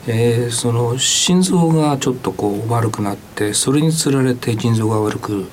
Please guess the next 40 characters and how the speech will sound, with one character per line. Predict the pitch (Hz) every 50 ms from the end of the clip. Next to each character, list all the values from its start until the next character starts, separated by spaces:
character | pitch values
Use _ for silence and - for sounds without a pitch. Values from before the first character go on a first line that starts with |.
| - -
な | 107 107
る | 101 98
パ | - - 95
タ | 90 - 95
ー | 92
ン | 95 90
と、 | - - 98 92 - - - - - - - - - -
や | - 131
は | 180
り | 175
同 | 131 117 110 110 123
じ | 135
よ | - 123
う |
に | 104 101
腎 | - 127 127 139 143 139
臓 | 139 143 143 139
が | 143 139
悪 | 143 139 139 127
く | - 131
な | 120 113
っ |
て | 117 - - - 135
心 | 127 - - - 123 120 113
臓 | 107 104 104 104 104 101
が | 104 98 101 101 - - - - - -
影 | 120 107 104 104
響 | - - 104 101
を | 95
受 | 95 - -
け |
る | 101 92
パ | - - 98
タ | 95 - 104
ー | 98 95
ン | - - - - - - - - - - - -
で、 | 156 -
最 | - 196 208 220
後 | 202 165 -
が、 | 117 95 90 87